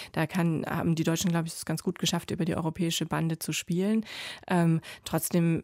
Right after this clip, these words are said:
wächst der Druck natürlich. Und wenn Trump dann in sechs Monaten sagt, "So, jetzt, äh, machen wir aber wirklich Zölle auf, äh, deutsche Autoimporte", dann bin ich mal gespannt, wie gut die deutsche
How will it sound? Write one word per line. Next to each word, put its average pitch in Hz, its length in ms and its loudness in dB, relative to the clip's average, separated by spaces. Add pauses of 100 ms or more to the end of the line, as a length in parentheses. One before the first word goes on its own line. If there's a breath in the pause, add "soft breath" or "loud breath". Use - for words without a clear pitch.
wächst - 300 0
der 165 80 4
Druck - 260 -4
natürlich. 160 480 2
Und 156 160 2
wenn 160 160 2
Trump 165 220 2
dann 160 100 2
in 160 80 2
sechs 156 240 -2
Monaten 156 240 2
sagt, 165 260 0
"So, 165 140 0
jetzt, 160 340 0
äh, 156 280 -2 (360)
machen 170 220 2
wir 156 60 4
aber 156 160 2
wirklich - 420 -2
Zölle 165 320 2
auf, - 380 -2
äh, 156 180 0
deutsche 156 300 -2
Autoimporte", 160 720 0 (340 loud breath)
dann 160 140 2
bin 165 80 6
ich 160 100 0
mal 160 100 2
gespannt, 160 280 0 (240)
wie 165 320 2 (100)
gut - 360 0
die 156 260 0 (120)
deutsche 160 520 0